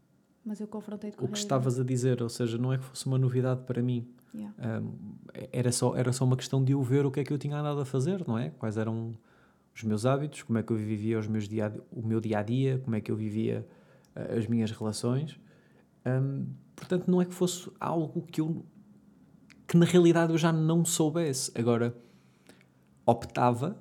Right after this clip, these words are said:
Speaker 2: devido, se calhar, ao conforto, se calhar devido a, a, a ter múltiplas coisas garantidas, porque era assim que eu pensava,
Speaker 1: Uhum.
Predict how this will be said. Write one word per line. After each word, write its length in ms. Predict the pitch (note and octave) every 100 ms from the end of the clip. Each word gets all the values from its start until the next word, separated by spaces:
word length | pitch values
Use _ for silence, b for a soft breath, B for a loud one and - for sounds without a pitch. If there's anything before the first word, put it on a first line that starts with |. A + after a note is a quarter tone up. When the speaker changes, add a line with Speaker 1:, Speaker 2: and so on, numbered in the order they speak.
| -
Speaker 2:
devido, 760 | C3 A#2 G#2 A#2+ A2+ A#2+ B2 - - _
se 140 | - -
calhar, 260 | A#2 A2+
ao 80 | A2
conforto, 720 | G#2+ G2+ - B2 C3 - - _ _ _ - _
se 140 | -
calhar 340 | - A2+ G#2+ G#2+
devido 520 | G#2 A2+ A2 G#2+ A2+
a, 400 | A#2 A#2 - -
a, 20 |
a 40 | A#2
ter 340 | - A#2 A2+ - - _ _ _ B2+
múltiplas 520 | A#2+ A#2+ B2 C3 B2
coisas 280 | B2 A2+ A2
garantidas, 640 | A2+ A2+ A2 A#2 C#3 -
porque 280 | - - A#2+ A2+
era 120 | G#2+
assim 200 | A2 A#2+
que 60 | A#2+
eu 40 |
pensava, 500 | A#2 A2+ A2+ A2 C3 B B B3
Speaker 1:
Uhum. 300 | A3+ A3+